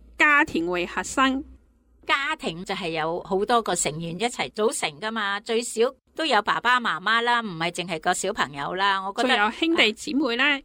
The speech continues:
Speaker 2: 係啦。
Speaker 1: 有啲仲會有爺爺嫲嫲㗎嘛。
Speaker 2: 係啊，凡事我覺得公平啲。咁有，譬如有啲咩嘢食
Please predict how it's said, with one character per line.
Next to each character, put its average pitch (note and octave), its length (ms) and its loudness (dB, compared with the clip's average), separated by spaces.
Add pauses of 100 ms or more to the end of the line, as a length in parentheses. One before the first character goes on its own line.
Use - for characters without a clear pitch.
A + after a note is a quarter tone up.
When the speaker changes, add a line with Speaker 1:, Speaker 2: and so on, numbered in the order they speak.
(140)
Speaker 2:
係 G3 180 0
啦。 A3 120 4
Speaker 1:
有 B3+ 60 2
啲 D#4+ 160 -2
仲 C4+ 120 0
會 G#3+ 160 0
有 G3+ 180 0
爺 G#3+ 200 0
爺 F#3 180 -2
嫲 F3+ 180 -2
嫲 F3+ 220 -4
㗎 A3+ 140 -4
嘛。 A#3+ 520 0
Speaker 2:
係 G3+ 220 2
啊， G3+ 240 4 (300)
凡 F#3 260 0
事 - 240 -8
我 A3 100 2
覺 C#4+ 120 0
得 - 200 2
公 D4+ 160 -4
平 F3 240 -8
啲。 G#3+ 720 0 (180)
咁 A#3 160 -2 (100)
有， G3 220 0
譬 A#3 140 -6 (360)
如 - 60 -14 (220)
有 A3 140 0
啲 B3 180 -8
咩 C4+ 140 -2
嘢 G#3 260 0
食 - 140 -8